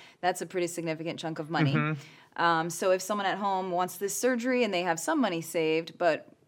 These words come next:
Speaker 1: obviously not all of that, um, what financial options are available for them?
Speaker 2: So we obviously in our office take, um, multiple forms of payment, one of
Speaker 1: Mm-hmm.
Speaker 2: them being patient financing.
Speaker 1: Mm-hmm.
Speaker 2: We've used Care Credit since we opened our office,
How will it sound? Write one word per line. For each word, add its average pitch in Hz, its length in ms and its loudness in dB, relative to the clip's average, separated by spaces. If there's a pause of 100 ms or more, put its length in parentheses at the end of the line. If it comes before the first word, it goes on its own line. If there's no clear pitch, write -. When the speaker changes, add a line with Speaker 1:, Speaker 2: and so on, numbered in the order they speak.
(380)
Speaker 1:
obviously 139 380 -8
not 131 200 -6
all 131 160 -6
of 143 120 -10
that, 143 280 0 (340)
um, 214 180 0
what - 140 -2
financial 214 480 0
options 160 420 -2
are 156 100 -2
available 135 400 -4
for - 160 -12
them? 87 300 -10 (300)
Speaker 2:
So 131 440 4
we 127 440 -2 (260)
obviously 113 260 -4
in 107 60 -2
our 104 160 2
office 104 340 -2
take, - 380 -2
um, 95 400 -6 (140)
multiple 110 320 -2
forms 95 300 -6
of 90 40 -8
payment, 101 460 -6
one 104 160 -2
of 98 60 -4
Speaker 1:
Mm-hmm. 104 60 -2
Speaker 2:
them 101 120 -4
being 98 200 -6
patient 98 340 -6
financing. 107 600 -4
Speaker 1:
Mm-hmm. 143 380 -10
Speaker 2:
We've 107 180 -2
used 98 200 -10
Care 104 160 0
Credit 107 340 -2
since 101 220 -12
we 101 100 -2
opened 98 260 -4
our 90 140 4
office, 113 500 -2